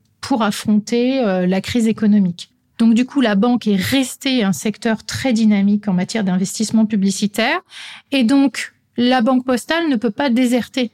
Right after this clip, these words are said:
ce champ. Euh, on voit bien, en fait, que dès lors qu'on déserte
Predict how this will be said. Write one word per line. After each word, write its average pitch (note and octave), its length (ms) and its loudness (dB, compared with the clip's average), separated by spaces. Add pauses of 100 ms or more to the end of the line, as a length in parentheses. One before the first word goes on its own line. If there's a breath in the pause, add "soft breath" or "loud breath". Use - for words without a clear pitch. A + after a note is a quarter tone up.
(100)
ce - 180 -6
champ. G3+ 300 -2 (680 loud breath)
Euh, G3+ 220 0
on A#3 80 4
voit A3+ 280 2
bien, A#3+ 300 2
en A3 140 2
fait, C#4 340 -4
que C4 320 0
dès A3 180 2
lors A#3+ 200 0
qu'on G#3 200 2
déserte A#3+ 840 0